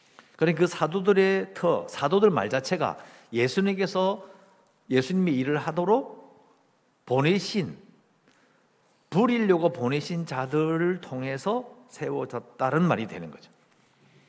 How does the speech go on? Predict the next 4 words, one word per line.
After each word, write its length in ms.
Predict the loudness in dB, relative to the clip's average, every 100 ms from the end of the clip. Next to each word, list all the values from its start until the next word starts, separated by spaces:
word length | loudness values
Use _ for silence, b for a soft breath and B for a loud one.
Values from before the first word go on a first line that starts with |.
| b b b b b -2
예수님은 840 | 2 4 4 4 0 -6 -14 -14
뭘 500 | -4 2 4 2 0 -6
일을 220 | -6 -6
시키시려고 920 | -10 -10 -12 -8 -6 -6 -4 -6 -8